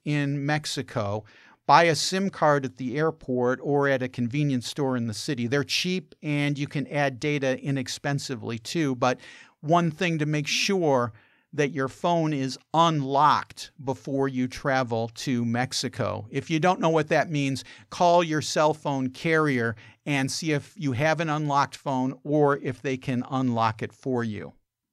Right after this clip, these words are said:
While most experienced travelers will tell you that the water is safe in Mexico City, I usually stick to bottled water just in case. As for the street food, you'll probably be fine.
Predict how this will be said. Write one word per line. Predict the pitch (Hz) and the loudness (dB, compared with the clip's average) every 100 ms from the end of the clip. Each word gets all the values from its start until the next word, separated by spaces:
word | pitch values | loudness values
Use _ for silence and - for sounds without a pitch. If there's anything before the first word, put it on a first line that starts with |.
| _ | _
While | - 156 | 6 8
most | 165 185 - | 8 6 4
experienced | 147 - - 185 185 165 143 - | -6 -8 -4 0 2 2 -2 -2
travelers | - 135 123 131 123 127 | 2 4 4 0 -2 -2
will | 147 123 | -4 -6
tell | - 139 | 0 2
you | 139 131 | 2 0
that | 127 113 | -2 -4
the | |
water | 123 123 135 127 | -2 2 2 2
is | 127 123 | -4 -6
safe | - - 151 139 120 - | -4 -2 0 0 -4 -12
in | - 165 127 | -10 -4 -2
Mexico | 131 - - 135 | -2 -4 -4 -4
City, | 117 139 127 | -2 -4 -4
I | 175 180 | 4 6
usually | 202 165 175 151 160 151 | 4 -2 -4 -4 -4 -2
stick | - 165 147 - | -2 -2 -4 -4
to | 147 | -4
bottled | 117 131 131 120 113 | 2 4 4 0 -2
water | 117 113 113 113 - - _ _ | 0 2 2 -2 -6 -16 _ _
just | 131 165 - | -2 0 0
in | 151 117 | -4 -4
case. | 113 147 113 104 - - - | -2 -4 -2 -4 -6 -8 -4
As | 165 185 - | 2 2 2
for | 214 | 0
the | 156 | 0
street | 151 - 240 220 | -2 -2 -2 -2
food, | - 220 202 - - - - | -2 0 0 -2 -18 -20 -2
you'll | 220 220 214 - - | 4 4 4 -4 0
probably | 208 233 240 185 185 | 6 6 6 2 -2
be | 156 - 170 | -4 -6 -6
fine. | 151 - - 185 147 131 127 151 | -8 -2 4 6 6 4 0 -4